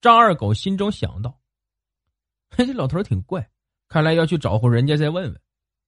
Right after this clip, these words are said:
但他的内心啊，也充满了疑惑。他一连敲了好几户人家的门，进去看到里面早已没有住人的迹象。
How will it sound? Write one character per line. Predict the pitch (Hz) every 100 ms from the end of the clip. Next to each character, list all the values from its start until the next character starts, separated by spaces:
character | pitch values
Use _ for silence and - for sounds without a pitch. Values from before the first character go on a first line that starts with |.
| _ _ _ _ _ _ _ _
但 | - 269
他 | 254
的 | 240
内 | 247 285 190
心 | - 120
啊， | 90 - _
也 | 107 117
充 | - - 254
满 | 196 85
了 | 90
疑 | 87 98
惑。 | 160 - - _ _ _ _ _ _ _ _ -
他 | 208
一 | 233 226
连 | 170 202
敲 | 196 208 214
了 | 202
好 | - 226
几 | 208 113
户 | - 214
人 | 165 170
家 |
的 | 180 120
门， | 87 - - _ - -
进 | - 302 240
去 | 208
看 | - 247
到 | 226
里 | 170 139
面 | 196 196
早 | 196 233
已 | 311 202
没 | 262
有 | 170
住 | 147 277
人 | 113 104
的 | 190
迹 | 262 254
象。 | 110